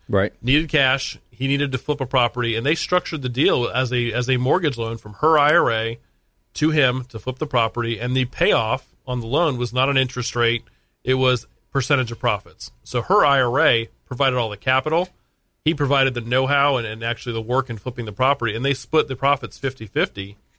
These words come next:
Speaker 2: on the flip. That fifty percent of profits from that flip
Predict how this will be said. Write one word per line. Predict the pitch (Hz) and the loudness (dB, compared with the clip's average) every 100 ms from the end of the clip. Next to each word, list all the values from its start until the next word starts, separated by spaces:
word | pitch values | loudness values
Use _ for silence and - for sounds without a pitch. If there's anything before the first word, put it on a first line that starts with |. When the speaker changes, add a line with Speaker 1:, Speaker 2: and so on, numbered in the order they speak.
| _ _ - | _ _ -4
Speaker 2:
on | 127 | -4
the | 110 | -2
flip. | - 190 - _ - | 2 2 0 _ -2
That | 147 | -2
fifty | - 185 - | -2 -6 -6
percent | 160 - 156 127 | -14 -2 0 0
of | |
profits | - 143 135 127 | 0 0 0 -10
from | - 120 | -6 -6
that | - | -6
flip | - 151 107 | -2 0 0